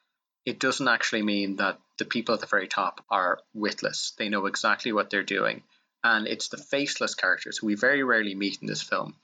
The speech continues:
who actually hold the power, who lobby Congress, who know that they're gonna get a bailout, who know that they're gonna be okay, who know that they're gonna get the golden parachutes.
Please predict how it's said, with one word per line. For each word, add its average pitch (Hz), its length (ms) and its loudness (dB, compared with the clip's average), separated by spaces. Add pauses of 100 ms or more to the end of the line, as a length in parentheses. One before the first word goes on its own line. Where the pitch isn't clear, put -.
(440)
who 107 320 2
actually 110 300 2
hold 98 160 -2
the 95 40 -2
power, 92 360 2
who 104 160 -4
lobby 101 400 2
Congress, - 760 -2 (100)
who 101 300 0 (760)
know 117 380 4
that 107 160 0
they're 101 120 0
gonna 101 180 0
get 104 180 -2
a - 40 0
bailout, 92 440 0
who 101 140 -6
know 104 460 2
that 98 200 -2
they're 92 160 0
gonna 95 220 -4
be 95 180 -2
okay, 92 540 -2 (440)
who 104 80 -4
know 107 220 2
that 104 140 -4
they're 107 80 -4
gonna 95 160 -2
get 95 140 -2
the - 40 -14
golden 95 300 -4
parachutes. - 580 0